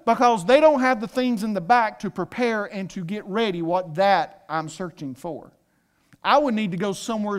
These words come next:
else to find what I'm searching for, where they have already prepared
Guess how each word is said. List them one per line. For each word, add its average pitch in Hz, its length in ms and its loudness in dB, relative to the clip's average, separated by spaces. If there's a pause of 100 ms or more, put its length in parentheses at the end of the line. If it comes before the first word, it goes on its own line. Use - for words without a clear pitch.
else 233 300 -2
to 175 120 -10
find 165 540 -4 (300)
what 196 240 6
I'm 175 160 -2
searching 170 420 -6
for, 165 360 -4 (220)
where 190 160 0
they 214 160 -2
have 202 200 0
already 202 400 -2
prepared 185 720 -4